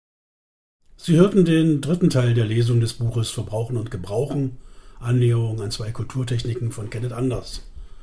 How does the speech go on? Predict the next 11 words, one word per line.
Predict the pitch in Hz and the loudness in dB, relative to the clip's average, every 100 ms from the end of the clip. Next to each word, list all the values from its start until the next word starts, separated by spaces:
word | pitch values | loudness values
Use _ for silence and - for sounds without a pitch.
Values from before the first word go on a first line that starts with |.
| - - | -18 -12
Erschienen | - 117 151 156 | -6 -2 2 4
im | 120 | 4
Frühjahr | - 127 127 123 | 2 0 0 0
zwanzig | 120 113 101 113 117 | -2 -6 -6 -6 -8
dreiundzwanzig | 104 101 - 110 123 123 | -8 -8 -8 -4 -4 -4
hier | 123 113 | -4 -4
bei | 113 | -4
uns | 92 104 131 | -4 -6 -6
im | 120 | -6
Aufland | 139 - 92 | -6 -6 -8
Verlag. | 104 95 95 - | -10 -12 -12 -16